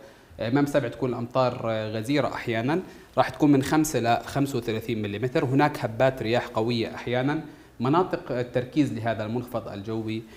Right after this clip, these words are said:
آه، هي المناطق الشمالية والوسطى وأجزاء من الجنوب. مدة تأثيره يوم الثلاثاء، يعني أربعة وعشرين ساعة، ويترافق بانخفاض كبير في درجات الحرارة،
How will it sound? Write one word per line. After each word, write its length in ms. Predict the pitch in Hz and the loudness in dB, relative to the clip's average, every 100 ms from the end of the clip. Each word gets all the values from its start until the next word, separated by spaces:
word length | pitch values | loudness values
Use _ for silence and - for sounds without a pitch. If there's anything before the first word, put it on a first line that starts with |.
| - - | -14 -2
آه، 80 | 110 | 0
هي 180 | 127 117 | 2 2
المناطق 440 | 117 127 123 - | 4 2 0 -6
الشمالية 580 | 117 - 107 107 127 127 | -8 -6 -4 -2 0 0
والوسطى 480 | 104 95 131 135 107 | 0 -2 -4 -2 -2
وأجزاء 480 | 98 107 110 131 | -2 -4 0 0
من 140 | 113 110 | 0 -4
الجنوب. 500 | 110 117 135 175 190 | -6 -4 -2 -2 -4
مدة 160 | 160 | -4
تأثيره 480 | 160 - - 151 135 123 | -4 -6 -4 -2 0 2
يوم 280 | 127 147 113 | 4 4 2
الثلاثاء، 600 | 113 - 104 95 107 123 | -6 -8 -8 -6 -4 -4
يعني 260 | 113 113 117 | -2 -2 0
أربعة 200 | 120 104 | 0 -2
وعشرين 320 | 101 - 113 | -6 -4 -6
ساعة، 520 | 107 135 135 139 135 - - - - | 0 4 6 6 2 -6 -16 -20 -2
ويترافق 560 | 127 139 170 175 160 135 | 2 6 8 6 6 0
بانخفاض 460 | 135 135 131 156 156 | -2 -2 2 2 4
كبير 280 | 120 170 | 2 2
في 140 | 160 120 | 2 -2
درجات 460 | 101 101 117 120 | -6 -4 -4 -4
الحرارة، 640 | 104 - 110 123 120 104 110 | -8 -8 -4 -2 0 -2 -6